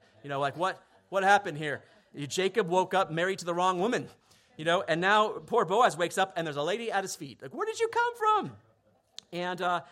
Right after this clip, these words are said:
this is what happens. In verse nine, he says, "Who are you?" And so she answered, "I'm Ruth, your maidservant." She's not his maidservant, but he called her a maidservant. Do you remember that? "You are now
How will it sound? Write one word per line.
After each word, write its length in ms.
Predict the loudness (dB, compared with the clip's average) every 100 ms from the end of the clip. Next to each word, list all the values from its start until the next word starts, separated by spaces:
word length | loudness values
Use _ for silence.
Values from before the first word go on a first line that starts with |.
| -20 -8
this 200 | -6 -4
is 120 | -4
what 220 | -2 0
happens. 400 | 0 -4 -4 -6
In 80 | -6
verse 240 | -4 -4 -4
nine, 120 | -8
he 60 |
says, 200 | -8 -10
"Who 200 | -6 -2 0
are 80 |
you?" 400 | 2 4 4 2 -6 _ _ _ _ _
And 140 | -6 -4
so 160 | -4
she 180 | -6 -8
answered, 240 | -8 -10 -10
"I'm 280 | -10 -8 -4
Ruth, 320 | -4 -6 -10
your 360 | -6 -6 -6 _ _ _ _ _ _ _ _ _ _
maidservant." 840 | -16 -14 -16 -18 -18 -18 -18 -20 _ _ _ _
She's 240 | -16 -12
not 220 | -8 -8
his 120 | -8 -12
maidservant, 480 | -14 -16 -18 -20 -20 _ _ _ _ _
but 100 | -18
he 180 | -14 -14
called 360 | -12 -8 -6 -8
her 80 | -12
a 60 |
maidservant. 500 | -14 -16 -18 -20 _
Do 280 | _ _ -14
you 20 |
remember 140 | -12 -10
that? 200 | -12 -14 _ _ _ _ -14
"You 180 | -8
are 80 | -6
now 300 | -6 -6 -10